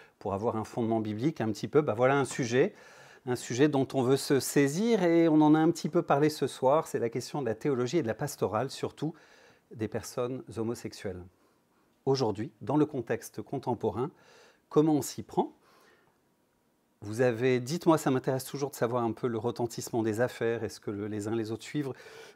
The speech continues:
En début d'année, vous avez suivi, c'était en septembre, tout fin août plus exactement, l'affaire Torrent de Vie.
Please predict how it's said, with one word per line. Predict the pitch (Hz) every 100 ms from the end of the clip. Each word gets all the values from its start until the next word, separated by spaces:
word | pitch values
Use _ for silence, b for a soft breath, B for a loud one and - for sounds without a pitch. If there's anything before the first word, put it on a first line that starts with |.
| 214
En | 127
début | 113 131 143
d'année, | 131 139 165
vous | 147 127
avez | 117
suivi, | - - 127
c'était | 156 143
en | -
septembre, | - 139 113 127 147 95 _ _
tout | - 151
fin | - 127 120 123
août | 147 -
plus | 120
exactement, | 113 113 113 - 120
l'affaire | 123 107 123
Torrent | - 135 139
de | 120
Vie. | 180